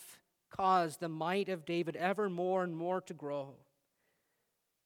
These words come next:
and that on the path of your anointed you have made a lamp to glow.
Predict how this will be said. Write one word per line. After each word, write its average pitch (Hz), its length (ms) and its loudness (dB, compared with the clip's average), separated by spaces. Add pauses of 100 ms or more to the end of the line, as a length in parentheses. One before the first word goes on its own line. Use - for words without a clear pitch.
(440)
and 151 80 -8
that 147 80 -6
on 165 140 0
the 170 80 -2
path 180 380 -2
of 170 100 -2
your 165 160 0
anointed 151 460 -4
you 143 100 -8
have 139 160 -4
made 135 260 -6
a 123 60 -8
lamp 131 400 -10
to - 80 -18
glow. 117 400 -18